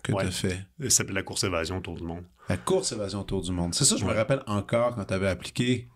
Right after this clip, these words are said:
Speaker 2: Uh-huh.
Speaker 1: On parlait de ça.
Speaker 2: Ouais.
Speaker 1: Puis t'avais, puis là, t'avais été pris.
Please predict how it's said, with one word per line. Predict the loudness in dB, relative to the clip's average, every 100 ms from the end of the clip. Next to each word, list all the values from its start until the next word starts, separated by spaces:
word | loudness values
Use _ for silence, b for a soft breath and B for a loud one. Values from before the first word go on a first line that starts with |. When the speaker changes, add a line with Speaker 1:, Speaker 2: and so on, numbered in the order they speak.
| -2
Speaker 2:
Uh-huh. | 0 2 2 2
Speaker 1:
On | 0
parlait | 0 0 2
de |
ça. | 2 4 2 0 -4 -10 -4
Speaker 2:
Ouais. | -2 -2 -6 _
Speaker 1:
Puis | -2 2
t'avais, | 2 2
puis | 2 2
là, | 2
t'avais | 0 0
été | -2
pris. | -2 2 2 2